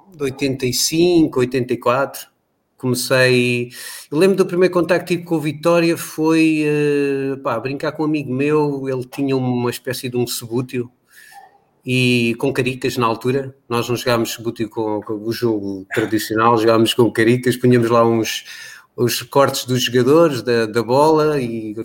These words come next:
cortávamos e punhamos nas caricas. E eu lembro-me de ter escolhido nessa, num desses jogos, para jogar com um amigo meu, eh, lembro-me de ter escolhido o Vitória do... Tinha um ponta-lança que se chamava Paulo Ricardo.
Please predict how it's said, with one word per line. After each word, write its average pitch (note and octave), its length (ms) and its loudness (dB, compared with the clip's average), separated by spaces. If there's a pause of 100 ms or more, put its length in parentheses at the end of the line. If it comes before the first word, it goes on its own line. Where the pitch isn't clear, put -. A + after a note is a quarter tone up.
cortávamos B2+ 640 -2
e A2+ 60 -2
punhamos A2+ 440 -4
nas A2+ 160 -6
caricas. A2+ 500 -8 (640)
E F3+ 320 2
eu F#3+ 120 8
lembro-me G3 400 8
de F#3 80 -2
ter F#3 80 6
escolhido D3+ 560 0
nessa, D3+ 380 0
num C#3+ 180 0
desses C#3+ 220 -2
jogos, D#3 300 -2
para B2 140 -8
jogar B2 180 -4
com B2 140 -6
um B2 40 0
amigo A#2+ 240 -2
meu, C3+ 380 -2
eh, G#2+ 640 -4 (300)
lembro-me D#3 200 4
de D#3 40 -8
ter E3 80 2
escolhido D3+ 420 -2
o C#3 40 -4
Vitória D3+ 680 2
do... D#3+ 720 2 (400)
Tinha D#3+ 220 2
um D#3 40 2
ponta-lança D3 520 0
que - 80 -8
se - 20 -6
chamava C#3+ 240 2
Paulo D#3 220 0
Ricardo. G#2 500 -4